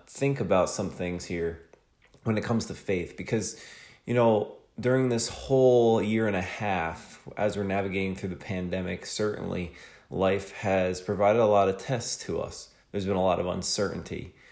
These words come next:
many difficulties, things that make us call to mind,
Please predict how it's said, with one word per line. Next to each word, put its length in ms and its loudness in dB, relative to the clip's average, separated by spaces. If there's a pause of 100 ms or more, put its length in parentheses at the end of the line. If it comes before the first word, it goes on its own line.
(420)
many 400 0
difficulties, 1040 -4
things 520 -6
that 120 -2
make 320 -6
us 300 -4
call 400 0
to 160 -8
mind, 520 -4